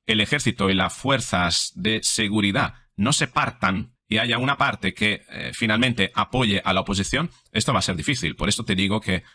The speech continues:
lo que creo que va a pasar es que va a haber, sí, el baño de sangre, pero represivo por parte de Nicolás Maduro.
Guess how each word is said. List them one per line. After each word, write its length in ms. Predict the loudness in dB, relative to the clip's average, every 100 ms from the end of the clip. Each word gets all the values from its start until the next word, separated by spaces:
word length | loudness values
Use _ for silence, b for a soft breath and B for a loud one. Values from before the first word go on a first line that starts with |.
| _
lo 100 | -8
que 120 | -4
creo 180 | 0 0
que 80 | 0
va 80 |
a 40 | -2
pasar 360 | 0 0 -2 -6 B -10
es 120 | -6
que 220 | -2 0
va 100 | 2
a 20 |
haber, 160 | 2 0
sí, 140 | -2
el 80 | 0
baño 200 | 0 0
de 60 | 0
sangre, 300 | 0 0 0
pero 380 | 0 0 -2 -8 -4
represivo 800 | -2 0 0 0 0 0 -2 b b _
por 180 | -2 0
parte 220 | 0 0
de 60 |
Nicolás 340 | 0 0 0 0
Maduro. 280 | -2 -4